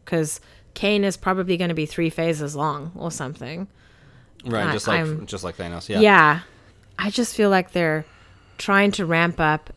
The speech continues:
Speaker 1: and bring in all these new characters so that they can have their next Civil War kind of equivalent
Speaker 2: Hmm.
Speaker 1: of
Speaker 2: Mm,
Speaker 1: all the
Speaker 2: okay.
Speaker 1: characters. And I feel like maybe it's because we sort of know the formula now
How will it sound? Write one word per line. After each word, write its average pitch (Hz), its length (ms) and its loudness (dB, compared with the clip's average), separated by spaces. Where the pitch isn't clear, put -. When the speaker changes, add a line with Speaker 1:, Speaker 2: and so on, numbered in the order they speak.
Speaker 1:
and 170 120 -2
bring 165 200 0
in 160 160 -2
all 175 180 0
these 175 220 2
new 175 100 0
characters 160 640 2
so - 160 -2
that 151 100 -4
they 147 80 -2
can 156 200 -10
have 151 360 -2
their 156 500 0
next 156 320 -4
Civil 151 340 0
War 107 340 -2
kind 139 260 -6
of 139 100 -8
equivalent - 840 -6
Speaker 2:
Hmm. 98 360 -6
Speaker 1:
of 151 120 -6
Speaker 2:
Mm, 117 160 -12
Speaker 1:
all 160 140 0
the 147 60 0
Speaker 2:
okay. 135 100 -10
Speaker 1:
characters. 139 500 -4
And 185 200 -6
I 185 160 -6
feel 220 300 -2
like 196 420 -2
maybe 190 420 2
it's - 200 -2
because 160 640 0
we 160 100 -2
sort 175 260 0
of 170 140 -2
know 151 260 0
the 151 100 -4
formula 160 520 -2
now 214 340 0